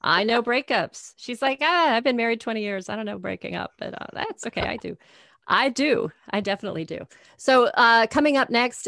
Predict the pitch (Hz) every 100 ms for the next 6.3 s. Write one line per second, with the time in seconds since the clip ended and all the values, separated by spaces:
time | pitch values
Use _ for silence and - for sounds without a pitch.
0 | - 220 214 202 208 226 240 - 220 208
1 | - 202 185 185 185 208 202 175 180 175
2 | 165 160 156 135 - 269 262 262 254 254
3 | 170 175 196 160 147 143 185 254 - 285
4 | 285 - 277 277 - 269 277 247 - -
5 | 165 160 - - 208 196 - 185 190 202
6 | 202 208